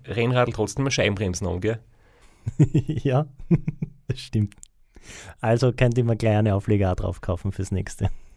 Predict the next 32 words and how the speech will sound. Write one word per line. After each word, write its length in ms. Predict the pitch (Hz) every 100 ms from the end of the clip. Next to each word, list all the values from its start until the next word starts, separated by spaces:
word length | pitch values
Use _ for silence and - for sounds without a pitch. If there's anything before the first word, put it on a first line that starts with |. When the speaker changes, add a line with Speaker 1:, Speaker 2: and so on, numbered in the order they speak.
| - -
Speaker 1:
Ja, 160 | 101 104
oder 160 | 117
zumindest 360 | 120 123 123 -
eine 280 | 113 131 131
Styling-Sünde 720 | - 110 120 127 127 123 123
ist 120 | 113
okay. 340 | 120 - 107 101 - - - _
<laughs> 340 | - - 123 - - -
Aber 140 | 113 120
es 120 | -
bleibt 260 | 113 107 -
bei 80 |
der 180 | 110 95
einen. 260 | 95 95 90 - -
Speaker 2:
Ja, 140 | 110
beide, 400 | 104 104 104 113 - -
beide 220 | 113 107
gehen 180 | 95 85
nicht. 140 | - -
Das 180 | - -
wär 140 | 98
zu, 180 | - 98
<laughs> 240 | 104 - -
zu 120 | -
viel 260 | - 117 110
dann. 280 | 104 120 - - - - - - _ _ _
Speaker 1:
Ich 120 | - 139
bin 180 | 180
dann 320 | 175 165 165 131 - -
nach 540 | 131 131 127 127 - - - - - - - _ _
acht 300 | 120 147 -
Stunden 540 | - 151 147 143 156